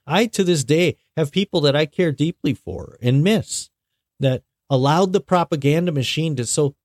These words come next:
thoroughly corrupt their minds that they refused to talk to me for questioning the wisdom of forcing an untested and now obviously ineffective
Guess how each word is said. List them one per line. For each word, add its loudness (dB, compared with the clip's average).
thoroughly 2
corrupt -2
their 2
minds -2
that -4
they 0
refused -2
to -20
talk -2
to -6
me -2
for 0
questioning 0
the 4
wisdom 2
of -2
forcing 0
an 0
untested -2
and -2
now -2
obviously 0
ineffective 0